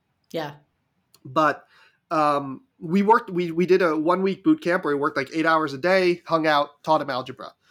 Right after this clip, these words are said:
Speaker 2: But <laughs> we found out that through his company, there was a way to get admitted into one of the top business schools in an executive M B A program,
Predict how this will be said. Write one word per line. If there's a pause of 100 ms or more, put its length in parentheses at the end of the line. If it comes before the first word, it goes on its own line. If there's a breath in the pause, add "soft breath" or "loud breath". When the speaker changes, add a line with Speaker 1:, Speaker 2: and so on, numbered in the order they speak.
(340 soft breath)
Speaker 2:
But (400 loud breath)
<laughs>
we
found
out
that
through
his
company,
there
was
a
way
to
get
admitted
into
one
of
the
top
business
schools
in
an
executive
M
B
A
program,